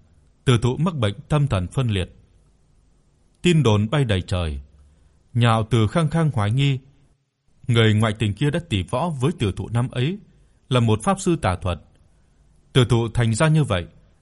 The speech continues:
là do đã bị trúng một loại tà chú nào đó, mà đến cả cao nhân qua đường cũng không nhìn ra.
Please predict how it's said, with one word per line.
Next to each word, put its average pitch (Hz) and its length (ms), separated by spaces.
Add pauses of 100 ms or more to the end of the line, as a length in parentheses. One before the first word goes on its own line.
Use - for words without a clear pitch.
là 110 160
do 156 140
đã 151 100
bị 101 260
trúng 170 160
một 123 160
loại 92 140
tà 90 220
chú 139 180
nào 98 240
đó, 147 260 (880)
mà 113 260
đến 170 160
cả 104 180
cao 151 200
nhân 147 180
qua 139 180
đường 92 360 (160)
cũng 156 180
không 151 180
nhìn 95 180
ra. 117 300